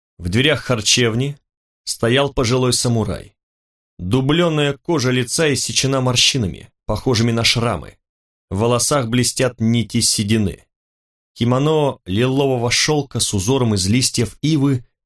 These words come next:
украшал герб. Летящий журавль в чёрном круге. Такой же герб имелся на одежде Сякаэмона и всех остальных.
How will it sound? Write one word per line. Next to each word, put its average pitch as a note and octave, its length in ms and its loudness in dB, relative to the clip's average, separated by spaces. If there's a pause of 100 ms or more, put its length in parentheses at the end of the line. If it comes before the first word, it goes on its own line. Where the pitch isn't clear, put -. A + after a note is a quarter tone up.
украшал G#2+ 760 0
герб. F#2+ 520 -2 (540)
Летящий A#2 720 0
журавль C3 640 0
в - 80 -16
чёрном A2 560 0
круге. G2 680 -2 (680)
Такой - 280 -2
же A2 120 4
герб A#2+ 460 0 (500)
имелся G#2 420 -2
на A2+ 120 2
одежде G#2+ 580 0 (200)
Сякаэмона G#2 920 -2 (240)
и A2+ 120 0
всех - 360 0
остальных. E2+ 640 -4